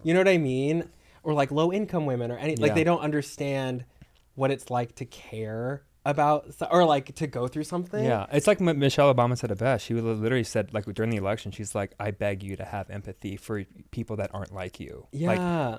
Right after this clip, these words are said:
Speaker 2: w-, whether I get it, like, if you're, like, this white upper class, like, person, like,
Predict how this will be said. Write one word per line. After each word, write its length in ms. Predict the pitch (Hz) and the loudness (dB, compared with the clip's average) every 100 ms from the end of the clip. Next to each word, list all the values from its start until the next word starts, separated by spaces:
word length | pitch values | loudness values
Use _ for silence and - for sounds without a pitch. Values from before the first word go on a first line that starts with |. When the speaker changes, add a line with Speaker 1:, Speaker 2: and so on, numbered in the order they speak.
| - | -8
Speaker 2:
w-, 160 | 117 110 | -6 2
whether 340 | 120 131 127 | 4 4 2
I 140 | 110 | 2
get 220 | 104 127 127 | 0 2 2
it, 100 | 110 | 2
like, 160 | 104 | -2
if 160 | 101 98 87 107 | -6 -10 -16 -2
you're, 160 | 110 107 | 0 0
like, 160 | 104 | -2
this 160 | 110 - | -4 -4
white 340 | 104 110 107 | 2 2 2
upper 220 | 110 - 104 | -2 -4 -6
class, 480 | - 101 101 - | -2 0 0 -2
like, 140 | 95 - | -6 -2
person, 400 | 123 120 117 107 | -2 0 -2 -4
like, 160 | 98 | -6